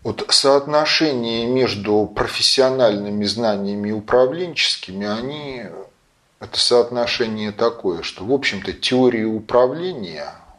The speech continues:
можно освоить примерно за полгода. До такой степени, чтобы вот текущие процессы интерпретировать как процессы управления или самоуправления,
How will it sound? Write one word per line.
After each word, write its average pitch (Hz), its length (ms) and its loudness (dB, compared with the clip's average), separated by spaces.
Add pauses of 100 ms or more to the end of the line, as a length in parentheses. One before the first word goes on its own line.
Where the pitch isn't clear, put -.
(160)
можно 120 600 -2
освоить 113 600 -2
примерно 95 500 -8
за 85 200 -4
полгода. 90 800 -10 (1400)
До 101 120 -4
такой 104 440 0
степени, - 580 -6
чтобы 92 540 -6
вот 82 200 -10 (300)
текущие - 800 -4
процессы 95 800 -4
интерпретировать 90 1040 -10
как - 380 -8
процессы 87 600 -6
управления 82 840 -10
или 80 80 -14
самоуправления, 101 1400 -8